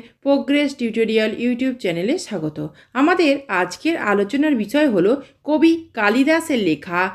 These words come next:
ধীবর বৃত্তান্ত নাটকের সংক্ষিপ্ত প্রশ্নোত্তর, আজ দ্বিতীয় পর্ব। আজকের ভিডিওটি নবম শ্রেণীর ছাত্রছাত্রীদের জন্য ভীষণ গুরুত্বপূর্ণ, তাই ভিডিওটি প্রথম থেকে শেষ পর্যন্ত অবশ্যই দেখো।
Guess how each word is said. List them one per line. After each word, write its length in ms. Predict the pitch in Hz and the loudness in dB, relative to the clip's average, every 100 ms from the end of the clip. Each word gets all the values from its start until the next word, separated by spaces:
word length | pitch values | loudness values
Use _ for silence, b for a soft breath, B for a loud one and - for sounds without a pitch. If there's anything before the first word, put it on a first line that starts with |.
| B _ | B _
ধীবর 360 | 214 240 311 330 | 0 4 4 4
বৃত্তান্ত 580 | 277 285 - 277 269 277 | 2 0 0 0 2 2
নাটকের 680 | 262 208 202 180 175 175 180 B _ | 0 0 -2 -4 0 0 -2 B _
সংক্ষিপ্ত 760 | - 262 262 247 285 277 359 453 | -4 0 2 2 0 0 -4 -4
প্রশ্নোত্তর, 760 | 254 196 170 151 147 - 156 156 - - | -2 -4 -4 -6 -6 -6 -4 -4 -12 -14
আজ 420 | - 190 180 202 - - - | -2 2 2 0 -6 -18 -8
দ্বিতীয় 400 | 233 311 294 254 | 6 6 6 4
পর্ব। 460 | - 139 135 156 151 _ _ | 2 -4 -6 -10 -14 _ _
আজকের 540 | - 233 226 - 349 330 | 0 2 2 0 2 4
ভিডিওটি 680 | 320 240 226 185 233 359 B B 226 | 4 6 4 4 4 0 B B 0
নবম 380 | 240 240 330 | 2 4 2
শ্রেণীর 440 | 349 392 349 349 349 B _ | 2 2 2 0 -4 B _
ছাত্রছাত্রীদের 1120 | - 240 - 240 254 240 254 233 240 233 233 - - | 0 0 2 2 2 0 -2 4 6 6 2 -8 -2
জন্য 460 | 202 196 202 269 - | 0 0 -2 -6 -8
ভীষণ 320 | 220 294 311 | -2 0 2
গুরুত্বপূর্ণ, 680 | 208 165 - 156 165 160 160 - _ - | 4 2 -2 -6 -6 -8 -10 -14 _ -2
তাই 260 | 214 196 | 0 0
ভিডিওটি 580 | 262 226 226 311 359 370 | 0 -2 2 4 4 4
প্রথম 420 | 359 277 294 311 | 4 2 2 0
থেকে 200 | 320 311 302 | 0 -2 -2
শেষ 280 | 262 233 | -2 -2
পর্যন্ত 420 | - 233 240 262 294 | -2 -2 0 0 2
অবশ্যই 520 | 220 170 170 208 196 | 2 2 0 0 0
দেখো। 400 | 147 - 151 | -2 -4 -8